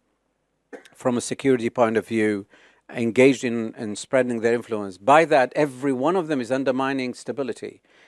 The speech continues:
If you remember, when the Soviet collapsed, in your area, many of the Eastern European countries,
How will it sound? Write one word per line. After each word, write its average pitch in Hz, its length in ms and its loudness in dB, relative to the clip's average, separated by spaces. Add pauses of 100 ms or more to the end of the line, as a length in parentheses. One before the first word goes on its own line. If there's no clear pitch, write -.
(320)
If - 140 -4
you 151 60 2
remember, 175 580 6 (680)
when 127 220 2
the 127 60 2
Soviet 147 540 4
collapsed, - 680 2 (680)
in 127 160 -4
your 160 260 2
area, 139 600 0 (520)
many 139 260 4
of 135 140 4
the 127 300 -2
Eastern 127 300 -4
European 120 420 0
countries, 104 680 -6